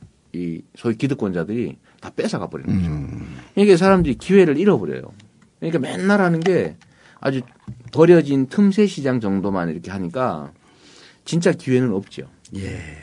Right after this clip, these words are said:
Speaker 1: 여하튼 성남시 차원에서 무슨 실업 대책을 별도로 할 수 있냐? 저는 미스매치, 그러니까
Speaker 2: 음.
Speaker 1: 구직자와, 어, 그다음에 이 구인자 사이에
Speaker 2: 예.
Speaker 1: 불일치
Speaker 2: 잘
Speaker 1: 부분을
Speaker 2: 만나지 않-, 못하는.
Speaker 1: 최대한
Speaker 2: 음.
Speaker 1: 조정해 주는 역할을 해서 그런 점에서 성과가 있지만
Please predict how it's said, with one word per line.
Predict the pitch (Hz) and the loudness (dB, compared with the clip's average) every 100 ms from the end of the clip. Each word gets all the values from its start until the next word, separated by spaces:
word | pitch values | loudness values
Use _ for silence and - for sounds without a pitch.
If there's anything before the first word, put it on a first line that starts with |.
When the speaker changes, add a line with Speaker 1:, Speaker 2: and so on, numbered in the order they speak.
| - 139 | -10 -2
Speaker 1:
여하튼 | 147 165 185 160 120 - 101 - - - - - - | 0 2 2 0 -2 -10 -20 -20 -18 -18 -16 -16 -6
성남시 | 147 160 196 - | 0 4 2 0
차원에서 | - 196 214 202 170 | 0 2 4 2 2
무슨 | 139 135 139 123 | 0 0 -2 -2
실업 | - 196 180 | 0 0 2
대책을 | 135 123 127 113 | 0 0 0 -2
별도로 | 104 110 110 151 120 | 0 -4 0 -2 -2
할 | |
수 | 110 98 | -2 -4
있냐? | 90 73 _ _ _ _ - - - | -6 -8 _ _ _ _ -14 -14 -6
저는 | 151 131 | -4 -2
미스매치, | 117 139 175 175 104 | -2 0 -2 -2 -2
그러니까 | 117 117 101 | -2 0 0
Speaker 2:
음. | 98 101 92 | 0 0 0
Speaker 1:
구직자와, | 87 80 76 123 120 151 180 - - - | 0 -2 2 4 4 2 0 -8 -20 -14
어, | 95 92 87 | -10 -8 -8
그다음에 | 82 87 85 90 90 71 | -6 -6 -6 -6 -8 -8
이 | 76 85 - | -10 -10 -10
구인자 | - 120 139 135 110 | -2 2 2 2 2
사이에 | 101 104 92 113 131 92 90 | 2 -2 0 0 0 -2 -4
Speaker 2:
예. | 78 | -6
Speaker 1:
불일치 | 131 156 170 | -4 -4 -2
Speaker 2:
잘 | 139 | 0
Speaker 1:
부분을 | 120 113 131 | 2 2 2
Speaker 2:
만나지 | 135 147 | 2 0
않-, | 107 | -2
못하는. | 107 117 - 120 104 | -2 -2 -2 -2 0
Speaker 1:
최대한 | 107 98 127 | 2 2 2
Speaker 2:
음. | |
Speaker 1:
조정해 | - - 143 104 | -2 -2 -2 -4
주는 | 95 85 | -6 -8
역할을 | 73 87 80 | -10 -12 -12
해서 | 80 92 85 | -10 -12 -10
그런 | 135 180 202 | -4 0 0
점에서 | 143 113 | -2 -6
성과가 | 143 139 98 | -8 -8 -8
있지만 | 85 104 131 107 78 | -8 -8 -8 -8 -10